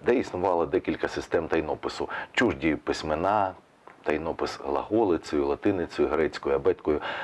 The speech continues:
система змінених знаків, система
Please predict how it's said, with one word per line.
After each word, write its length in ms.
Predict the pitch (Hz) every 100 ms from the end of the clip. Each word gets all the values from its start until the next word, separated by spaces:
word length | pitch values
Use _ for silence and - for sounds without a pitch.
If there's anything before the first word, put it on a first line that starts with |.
| -
система 400 | - 113 160 139
змінених 720 | 82 85 101 104 104 101 - -
знаків, 600 | - 92 92 87 90 78 -
система 540 | - 87 - 123 117